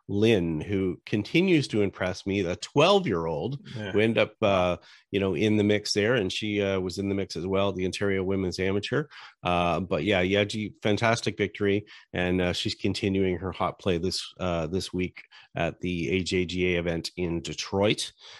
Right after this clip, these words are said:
Speaker 1: Um, but, uh, she's a national team member or part of the, uh, the junior squad. And, uh,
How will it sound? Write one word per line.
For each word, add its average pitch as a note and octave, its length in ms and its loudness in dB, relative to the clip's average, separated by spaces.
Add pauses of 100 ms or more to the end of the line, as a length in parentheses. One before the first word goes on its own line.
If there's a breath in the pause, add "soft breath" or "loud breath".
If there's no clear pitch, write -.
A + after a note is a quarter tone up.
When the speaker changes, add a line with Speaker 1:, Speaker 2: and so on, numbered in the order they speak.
(140 loud breath)
Speaker 1:
Um, E2 460 -2
but, D#2+ 340 -4
uh, F2 280 2
she's G2 260 -4
a G2 40 2
national G2 440 0
team G2 300 -2
member G2+ 340 0
or F2 60 0
part G2 280 0
of F2 80 -4
the, F2 260 -2
uh, E2 240 -4
the F2+ 120 -4
junior F#2+ 360 -2
squad. F#2+ 420 -2 (800)
And, F#2 340 0
uh, F#2+ 300 4